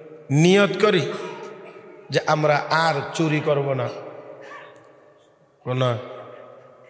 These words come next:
বলেন? বলে, "হুজুর, এটা আগের থেকেই করি না।" না করলেও তো আর জীবনে কোনোদিন করব না। কথা ঠিক না?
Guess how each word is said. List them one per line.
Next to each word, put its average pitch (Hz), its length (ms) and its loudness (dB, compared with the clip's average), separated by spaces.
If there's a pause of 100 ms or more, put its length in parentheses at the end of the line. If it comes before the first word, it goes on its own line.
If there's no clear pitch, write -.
(480)
বলেন? 151 280 4 (2000)
বলে, 170 140 4
"হুজুর, 190 160 2
এটা 196 180 4
আগের 185 240 2
থেকেই 190 180 0
করি 156 280 2
না।" 135 140 0
না 196 200 2
করলেও 226 380 2
তো 269 120 2
আর 285 80 2
জীবনে 262 340 6
কোনোদিন 262 400 6
করব 262 360 6
না। 240 340 6 (720)
কথা 165 220 6
ঠিক 262 200 6
না? 294 400 6